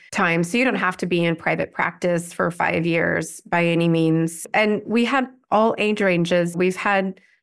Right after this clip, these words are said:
early thirties, late twenties, very late twenties, all the way up to mid sixties in the program. And we've got a really nice blend from all over the U S. We pay for the cost of the program. So all of the executive coach is no cost. The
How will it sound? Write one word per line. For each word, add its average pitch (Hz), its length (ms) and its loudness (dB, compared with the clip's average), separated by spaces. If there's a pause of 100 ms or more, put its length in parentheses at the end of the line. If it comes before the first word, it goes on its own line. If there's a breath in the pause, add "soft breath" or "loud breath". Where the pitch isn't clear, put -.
early 196 320 4
thirties, 190 420 2
late 220 240 0
twenties, 208 640 0
very 180 220 2
late 170 200 0
twenties, 175 640 0
all 190 140 4
the 226 80 2
way 220 160 2
up 175 240 -2
to 180 340 2
mid 175 260 2
sixties 311 720 -2 (220 loud breath)
in 214 200 2
the 202 80 2
program. 226 580 4
And 240 160 4
we've 220 180 0
got 208 180 2
a 220 80 4
really 208 300 0
nice 208 320 0
blend 208 460 2
from 208 260 0
all 233 220 4
over 208 180 2
the 196 120 0
U 180 180 2
S. 240 460 -2
We 220 180 2
pay 269 360 0
for 285 200 0
the 202 100 2
cost - 400 -2
of 180 60 0
the 175 80 0
program. 180 540 2
So 190 280 0
all 220 220 4
of 214 60 2
the 190 60 2
executive 185 520 0
coach 208 400 0
is 202 160 0
no 202 120 4
cost. 185 680 0
The 170 360 2